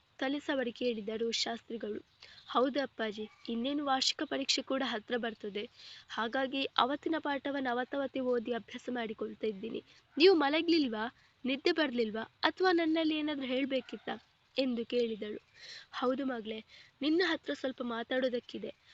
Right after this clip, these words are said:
ಅದೇನಂದ್ರೆ ಇವತ್ತು ನಿನ್ನನ್ನು ಹುಡ್ಕೊಂಡು ಚಂದ್ರಕಾಂತ ಪಟೇಲರ ಮಗ ರುದ್ರ ಬಂದಿದ್ದ" ಎಂದರು ಶಾಸ್ತ್ರಿಗಳು.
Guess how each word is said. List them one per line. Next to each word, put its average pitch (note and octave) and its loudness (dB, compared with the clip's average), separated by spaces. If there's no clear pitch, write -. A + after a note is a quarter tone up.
ಅದೇನಂದ್ರೆ B3+ 0
ಇವತ್ತು D#4 -2
ನಿನ್ನನ್ನು C#4+ -2
ಹುಡ್ಕೊಂಡು B3 -2
ಚಂದ್ರಕಾಂತ C4 -4
ಪಟೇಲರ A#3+ -4
ಮಗ A3 -8
ರುದ್ರ A3+ -2
ಬಂದಿದ್ದ" G#3+ -6
ಎಂದರು A#3 2
ಶಾಸ್ತ್ರಿಗಳು. A3+ -4